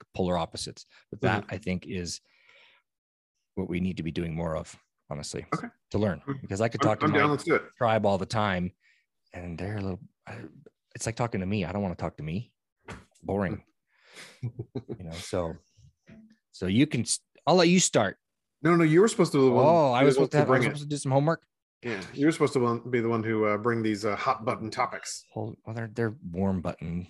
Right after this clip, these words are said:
Speaker 1: topics,
Speaker 2: Okay.
Speaker 1: really.
Speaker 2: L-, mediocre, warm topics.
Speaker 1: Because you, you had asked about, okay, oh,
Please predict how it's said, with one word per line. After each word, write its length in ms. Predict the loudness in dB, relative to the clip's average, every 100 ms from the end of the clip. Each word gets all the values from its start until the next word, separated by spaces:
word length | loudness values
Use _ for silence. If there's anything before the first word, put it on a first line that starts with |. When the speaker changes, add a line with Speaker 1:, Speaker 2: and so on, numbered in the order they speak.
| -14
Speaker 1:
topics, 300 | -14 -8 -6 -4
Speaker 2:
Okay. 80 | -4
Speaker 1:
really. 320 | -4 -4 -4
Speaker 2:
L-, 160 | -6 -8 -6
mediocre, 920 | 0 2 4 6 6 4 4 4 4
warm 520 | 0 0 0 -4 -6 -12 -4
topics. 600 | -4 -4 -12 -14 -18 _ _ -20 _ _ -6
Speaker 1:
Because 280 | 2 2 6
you, 360 | 8 8 6 4
you 260 | 6 6
had 200 | 6 2
asked 300 | 2 2 0
about, 540 | -2 0 2 2 2 -2
okay, 560 | -4 -4 -2 -2 -4 -6 _ _ _ -4
oh, 720 | 0 2 2 -2 -6 -10 -14